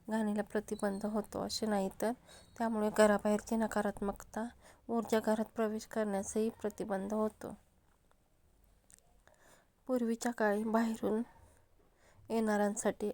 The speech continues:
अंगणात पाय धुण्याची व्यवस्था असे. आजची, आजही मंदिरात जाताना पाय धुवून आत प्रवेश करा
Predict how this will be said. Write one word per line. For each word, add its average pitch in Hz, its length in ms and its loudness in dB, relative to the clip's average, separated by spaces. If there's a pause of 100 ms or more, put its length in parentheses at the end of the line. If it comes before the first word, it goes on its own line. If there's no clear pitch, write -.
अंगणात 202 360 -2 (160)
पाय 202 260 4 (720)
धुण्याची 220 440 -2
व्यवस्था 202 520 0
असे. 208 400 -2 (920)
आजची, 226 600 0 (300)
आजही 247 480 0
मंदिरात 208 520 2 (460)
जाताना 214 420 -2
पाय 214 280 -6
धुवून 214 340 -2
आत 214 220 -4
प्रवेश 208 360 -4
करा 208 300 -4